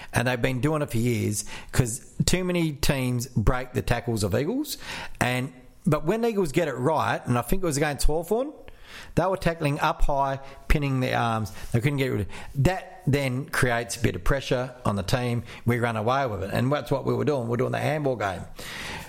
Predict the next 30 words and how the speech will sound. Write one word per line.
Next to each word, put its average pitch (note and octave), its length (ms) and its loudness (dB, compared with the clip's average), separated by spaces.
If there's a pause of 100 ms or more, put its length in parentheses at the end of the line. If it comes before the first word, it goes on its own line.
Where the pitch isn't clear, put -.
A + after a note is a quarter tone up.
(280)
I D3+ 140 4
just F3 220 0
think D#3 220 0 (180)
if C#3+ 140 0
you're C#3 60 2
gonna E3+ 160 2
tackle, C#3 400 2
tackle B2 300 4
right. A#2+ 420 2
And A#2+ 420 2 (460)
I B2 100 4
don't D#3+ 140 -2
know, D3 360 2 (100)
'cause D3 160 2
of C3 60 0
the B2+ 40 -2
soft - 280 2
cap, - 160 2
we A#2+ 80 2
don't B2 140 0
have A2 100 0
a G2 40 0
tackling G#2+ 360 2
coach, A#2+ 420 -2
but - 280 -2 (1600)
I B2 80 2
love C#3+ 240 0
it D#3 120 -4
when C#3+ 200 0
a B2+ 320 0